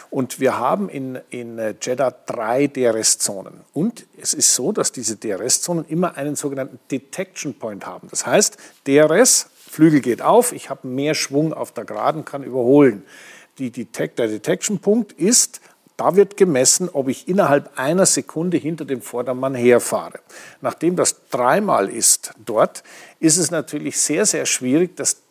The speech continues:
irgendwie richtig hinzukriegen, dass nicht immer wieder ein Konter kommt. Und der Verstappen hat einmal oder sogar zweimal,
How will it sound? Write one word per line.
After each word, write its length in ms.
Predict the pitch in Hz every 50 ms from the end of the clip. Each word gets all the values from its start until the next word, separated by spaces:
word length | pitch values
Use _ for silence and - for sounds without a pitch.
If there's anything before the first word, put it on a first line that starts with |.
| _ _
irgendwie 240 | - 170 175 165 147
richtig 320 | 143 175 175 - 165 -
hinzukriegen, 680 | - - 240 - - 175 - - - 123 123 139 180 170
dass 200 | - 156 147 -
nicht 220 | 180 165 - - -
immer 200 | 190 202 180 160
wieder 200 | 170 165 151 131
ein 120 | 127 120 -
Konter 400 | - - 220 285 294 - - -
kommt. 500 | - - - 131 107 95 87 - - - _ - - - - - -
Und 320 | - - 160 160 147 - - - - _
der 120 | - 135 135
Verstappen 680 | - - 135 117 - - 127 151 - - 247 269 277 - _ - - - -
hat 360 | - 127 127 - - - -
einmal 280 | 120 139 214 254 269 240
oder 100 | 196 156
sogar 300 | - 123 - 117 - -
zweimal, 600 | - - 123 120 - 190 233 240 117 247 254